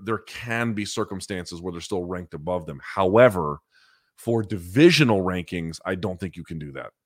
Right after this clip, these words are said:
It's like, if we're just talking at middleweight and one guy beat the other guy, you can't, my judgment is you really can't do that and have coherent, um, ranking. So if I see Brett when I'm in Vegas next, I'll make fun of him, but, uh, I do like him. He's a good guy. Thank you, Chris.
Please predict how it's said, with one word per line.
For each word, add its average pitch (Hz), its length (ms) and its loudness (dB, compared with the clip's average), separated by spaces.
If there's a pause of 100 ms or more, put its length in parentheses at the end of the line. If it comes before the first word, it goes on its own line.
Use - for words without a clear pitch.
(120)
It's - 140 -14
like, 90 140 -2
if 85 60 -10
we're 92 100 -2
just 110 340 4
talking 113 500 0
at 104 220 2
middleweight 90 460 -2
and 87 100 -8
one 101 140 -4
guy 95 140 2
beat 85 180 -8
the 87 80 -6
other 82 160 -6
guy, 78 380 -10 (420)
you 110 100 -4
can't, 110 340 -2
my 127 220 6
judgment 139 360 4
is 123 180 0
you 101 100 -2
really 98 260 2
can't 90 240 -4
do 87 120 -4
that 85 140 0
and 82 100 -12
have 85 180 -6
coherent, 82 560 -8 (560)
um, 78 460 -4
ranking. 85 300 -6
So 113 160 4
if 110 80 6
I 131 80 10
see 165 180 -2
Brett 123 340 6 (200)
when 101 140 -2
I'm 95 120 -2
in 92 100 -4
Vegas 95 320 2
next, 87 380 -6 (400)
I'll 95 100 0
make 101 160 -2
fun 98 180 -2
of 82 80 -6
him, 78 240 -10 (120)
but, 87 260 -2
uh, 82 220 0
I 95 80 -4
do 101 160 -6
like 87 240 -6
him. 76 60 -12
He's 76 100 -12
a - 20 -14
good 76 200 -12
guy. 76 180 -10 (1200)
Thank 117 160 -4
you, 95 60 -12
Chris. - 360 -8